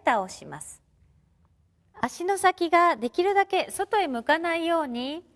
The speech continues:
足の先と膝の向きが同じになるように注意しましょう。おへそから少し前に体を倒します。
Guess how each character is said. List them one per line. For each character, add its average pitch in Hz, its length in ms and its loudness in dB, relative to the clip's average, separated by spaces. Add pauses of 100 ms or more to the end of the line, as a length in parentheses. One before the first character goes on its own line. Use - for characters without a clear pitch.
(480)
足 247 240 -6
の 277 160 -8
先 - 280 -6
と 294 360 2
膝 240 260 -4
の 294 120 -8
向 285 120 -8
き 254 140 -10
が 226 160 -2
同 254 160 -2
じ 311 80 -8
に 311 80 -6
な 330 120 -2
る 302 140 -6
よ 269 120 -2
う 262 60 -6
に 262 300 -4
注 220 180 -2
意 185 120 -2
し - 160 -12
ま 160 160 -6
し - 160 -10
ょ 135 160 -4 (1200)
う。 - 60 2
お 262 40 0
へ 349 120 0
そ 381 140 -2
か 349 140 4
ら 359 140 4
少 - 220 -2
し 339 160 -8
前 247 320 0
に 190 240 -10 (140)
体 214 400 0
を - 20 -6
倒 180 320 -2
し 170 160 -18
ま 147 160 -12
す。 - 180 -20